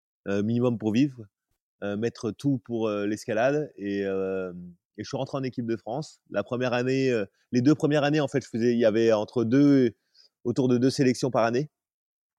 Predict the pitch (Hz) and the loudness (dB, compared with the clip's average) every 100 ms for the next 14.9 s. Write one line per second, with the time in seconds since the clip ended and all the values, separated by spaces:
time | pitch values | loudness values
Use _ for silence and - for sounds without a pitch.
0 | _ - - 101 101 110 - 101 - 101 | _ -16 -6 -4 -2 -4 -2 -4 -4 -8
1 | 101 101 95 127 147 _ _ _ _ _ | -4 -4 -4 -4 -8 _ _ _ _ _
2 | 98 98 104 113 123 123 117 - 110 113 | -6 -4 -2 -2 -2 -4 -6 -6 -4 -2
3 | 101 95 117 147 113 101 95 110 104 107 | -2 -2 -2 -2 -4 -6 -6 -6 -6 -6
4 | 110 107 98 104 104 104 117 101 113 123 | -4 -2 -4 -2 -2 -2 -2 -2 -4 -4
5 | - 151 156 - 139 135 139 127 117 127 | -2 -4 -4 -4 -4 0 0 0 0 2
6 | 135 117 110 127 175 _ _ _ _ - | 2 0 0 0 0 _ _ _ _ -8
7 | 110 98 110 110 104 107 107 92 107 101 | -4 -4 -2 0 0 0 -2 -4 -2 2
8 | 113 120 110 101 113 123 104 95 - 107 | 2 2 -2 -2 0 0 -2 -4 -6 -6
9 | 104 - 95 98 131 _ _ _ _ _ | -6 -8 -10 -8 -10 _ _ _ _ _
10 | _ - 113 107 104 101 98 95 95 95 | _ -8 -4 -2 0 -2 -2 -2 -2 -2
11 | 95 92 92 92 90 90 _ _ _ _ | -4 -4 -6 -8 -12 -16 _ _ _ _
12 | _ _ _ - _ _ _ _ _ _ | _ _ _ -20 _ _ _ _ _ _
13 | _ _ _ _ _ - 117 101 127 131 | _ _ _ _ _ -8 -6 -4 -2 0
14 | 113 - 120 135 120 101 98 95 92 | -2 0 2 4 4 2 0 -2 -6